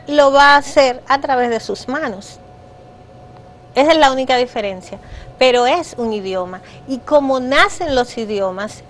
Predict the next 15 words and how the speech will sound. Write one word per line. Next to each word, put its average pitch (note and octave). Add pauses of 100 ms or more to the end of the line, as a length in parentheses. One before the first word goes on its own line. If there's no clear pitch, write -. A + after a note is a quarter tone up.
(160)
igualito A3+
nació A3 (140)
la A3
lengua F#3+
de F#3+
señas. C4+ (300)
¿Cómo E4
nace E4+
un E4+
idioma? C#4 (340)
Nace D#4 (540)
por C4
medio C4+
de A3+
que A#3+